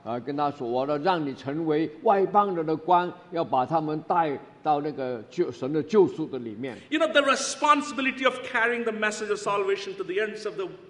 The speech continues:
Speaker 2: earth was primarily given to the people of Israel. They were the light of the world.
Speaker 1: 那本来，那神要把这个救恩带给世界的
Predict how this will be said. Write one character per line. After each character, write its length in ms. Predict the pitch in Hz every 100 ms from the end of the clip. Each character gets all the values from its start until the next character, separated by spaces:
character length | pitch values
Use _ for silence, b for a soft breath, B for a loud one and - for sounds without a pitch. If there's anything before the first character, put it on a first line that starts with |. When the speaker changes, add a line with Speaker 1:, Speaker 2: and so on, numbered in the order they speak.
| -
Speaker 2:
earth 480 | 220 175 185 - 185
was 180 | 180 - -
primarily 680 | 233 247 240 214 196 196 208 B B 151
given 300 | 202 208 214
to 80 | -
the 80 | 202
people 400 | 208 220 208 202
of 100 | 185
Israel. 480 | 202 202 220 104 95 -
They 120 | 240
were 140 | 233 247
the 120 | 240
light 460 | 233 240 285 269 254
of 80 |
the 100 | 262
world. 460 | 262 311 359 330 - - - -
Speaker 1:
那 120 | 160 165
本 360 | 135 147 151
来， 300 | 143 151 208 190 - -
那 340 | 165 156 139
神 380 | 127 143 156 160
要 140 | 175 160
把 200 | 139 131
这 140 | 165
个 120 | 160 147
救 280 | 190 185 160
恩 220 | 175 165 -
带 180 | 196 165
给 300 | 127 131 127 B
世 260 | - - 180
界 180 | 185 165
的 260 | 151 147